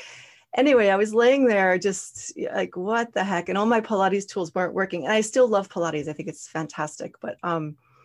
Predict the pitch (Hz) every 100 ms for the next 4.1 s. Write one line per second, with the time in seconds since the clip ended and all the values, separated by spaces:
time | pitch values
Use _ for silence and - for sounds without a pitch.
0 | _ _ - 190 160 185 214 185 190 180
1 | 190 - 175 160 160 160 165 156 - 160
2 | 151 147 - 151 151 143 165 147 - _
3 | - - 175 160 - - 160 151 147 139